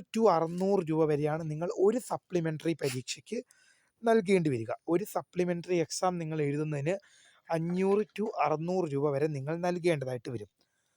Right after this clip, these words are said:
അതാണ് സപ്ലിമെന്ററി പരീക്ഷയുടെ ഫീസ് എത്രയാണെന്ന് ചോദിച്ചുള്ള വിദ്യാർത്ഥികൾക്കുള്ള മറുപടി.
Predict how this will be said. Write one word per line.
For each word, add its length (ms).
അതാണ് 320
സപ്ലിമെന്ററി 580
പരീക്ഷയുടെ 480
ഫീസ് 380
എത്രയാണെന്ന് 540
ചോദിച്ചുള്ള 420
വിദ്യാർത്ഥികൾക്കുള്ള 800
മറുപടി. 400